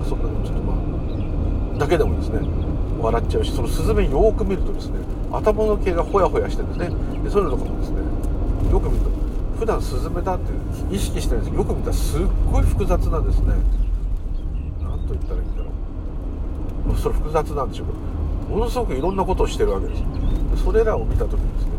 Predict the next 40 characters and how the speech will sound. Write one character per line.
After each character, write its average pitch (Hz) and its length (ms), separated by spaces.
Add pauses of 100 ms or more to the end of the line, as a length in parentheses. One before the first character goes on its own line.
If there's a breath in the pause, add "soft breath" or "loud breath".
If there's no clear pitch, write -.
こ - 220
ん 220 140
な 233 100
す - 180
ご 220 160
い 196 80
世 - 180
界 147 220
に - 120
い - 20
る - 100
ん - 80
だ 135 60
っ - 40
て - 140 (680)
思 165 300
う - 40
わ - 60
け - 80
で - 120
す。 - 100 (520)
ま - 80
た、 - 140 (280)
こ - 60
ん - 80
な 240 120
す - 160
ご 220 120
い - 20
も - 160
の 233 120
を 214 80 (440)
見 - 80
せ 214 140
て - 120
い - 40
た - 100
だ - 60
い - 40 (240)
た。 - 60